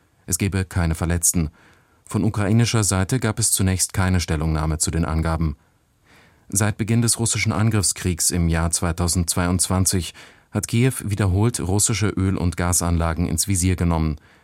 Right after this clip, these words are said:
als Vergeltung für russische Angriffe auf die ukrainische Energieinfrastruktur. Erst vor zehn Tagen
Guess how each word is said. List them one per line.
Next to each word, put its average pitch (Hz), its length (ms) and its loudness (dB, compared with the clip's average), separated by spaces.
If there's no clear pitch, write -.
als 95 180 -4
Vergeltung 95 540 0
für 113 140 0
russische 85 480 0
Angriffe 92 560 0
auf 90 140 -4
die - 140 -4
ukrainische 95 720 0
Energieinfrastruktur. 78 1200 -4
Erst 101 280 0
vor 101 160 0
zehn 104 260 2
Tagen 95 440 0